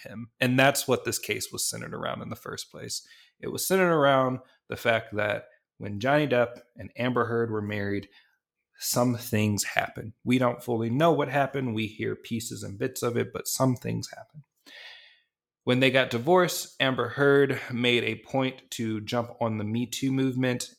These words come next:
and make arguments that Johnny Depp, without saying his name explicitly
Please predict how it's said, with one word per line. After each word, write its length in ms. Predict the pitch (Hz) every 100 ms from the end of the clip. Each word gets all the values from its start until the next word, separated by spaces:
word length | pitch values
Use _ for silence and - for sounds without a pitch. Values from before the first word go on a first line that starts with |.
| -
and 460 | 107 107 104 107 -
make 300 | 117 113 113 -
arguments 720 | 120 117 117 117 113 113 - 104
that 440 | 107 104 107 -
Johnny 340 | 107 107 107 104
Depp, 280 | 98 101 101 - _ _ _ _ -
without 380 | 117 110 107 -
saying 200 | 123 127
his 140 | 123
name 180 | 123 127
explicitly 840 | - - - 202 113 - 101 104